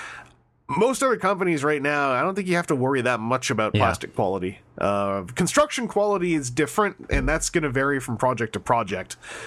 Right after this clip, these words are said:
Speaker 1: more so than company to company, in my
Speaker 2: And
Speaker 1: experience.
Speaker 2: sometimes piece to piece. I've
Speaker 1: Um,
Speaker 2: seen people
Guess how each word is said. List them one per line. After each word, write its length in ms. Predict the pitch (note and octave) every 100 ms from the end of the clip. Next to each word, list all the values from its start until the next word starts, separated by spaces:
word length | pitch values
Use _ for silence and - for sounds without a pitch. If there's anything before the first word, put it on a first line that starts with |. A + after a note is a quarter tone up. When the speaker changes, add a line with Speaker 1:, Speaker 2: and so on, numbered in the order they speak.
| -
Speaker 1:
more 180 | A2+ A2+
so 160 | - A#2
than 140 | G#2
company 300 | B2 A2 A2
to 60 | F#2
company, 320 | A#2+ A#2+ C#3+ B2+
in 60 |
my 140 | A#2+ C#3+
Speaker 2:
And 60 |
Speaker 1:
experience. 360 | E3 - E3+ C3+
Speaker 2:
sometimes 480 | G3+ G#3+ A#3+ E3+ -
piece 360 | G3+ G3 -
to 60 | C#3
piece. 440 | - D3+ G#2 E2+
I've 260 | - G2+ C#3+
Speaker 1:
Um, 0 |
Speaker 2:
seen 280 | F#2+ D3+ B2+
people 640 | C#3 B2+ C3 A#2 G#2+ G2+